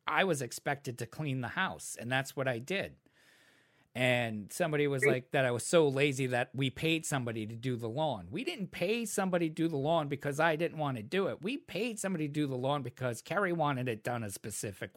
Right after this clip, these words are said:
Speaker 1: way. I'm not fucking handy. Um, uh, nobody ever taught me how to do any of this stuff. I was willing to learn. I tried, but sh-,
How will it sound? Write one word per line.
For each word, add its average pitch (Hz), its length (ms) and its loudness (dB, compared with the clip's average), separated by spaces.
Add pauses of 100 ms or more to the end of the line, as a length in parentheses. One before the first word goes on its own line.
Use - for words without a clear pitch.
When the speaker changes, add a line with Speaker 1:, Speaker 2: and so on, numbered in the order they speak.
Speaker 1:
way. 123 360 2 (840)
I'm 330 160 2
not 311 160 6
fucking 262 380 -2
handy. 175 560 2 (360)
Um, - 220 -12
uh, - 40 -16 (360)
nobody 254 380 4
ever 254 180 6
taught 233 340 4
me 190 120 4
how 190 220 6
to 147 80 0
do 202 260 0
any 131 240 0
of 113 100 0
this 117 180 -4
stuff. 127 300 -2
I 139 140 4
was 139 200 0
willing 214 260 0
to 180 140 -2
learn. 208 400 2
I 214 180 2
tried, 196 540 4
but 185 280 4
sh-, - 160 -18